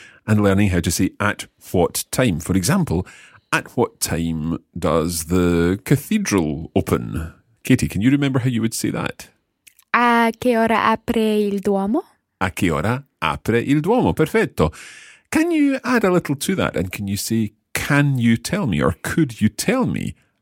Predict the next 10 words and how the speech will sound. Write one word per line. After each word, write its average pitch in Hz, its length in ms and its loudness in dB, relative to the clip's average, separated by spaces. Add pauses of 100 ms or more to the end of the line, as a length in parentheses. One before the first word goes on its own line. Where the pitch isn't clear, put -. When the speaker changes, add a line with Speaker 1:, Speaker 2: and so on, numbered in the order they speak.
(100)
Speaker 1:
at - 320 -2
what - 260 -2
time 78 480 0 (280)
the 90 140 2
cathedral 82 720 0 (160)
opens?" - 560 -4 (500)
Speaker 2:
Mm, 214 640 0
mi 214 260 2
potrebbe 226 520 2
dire 240 560 2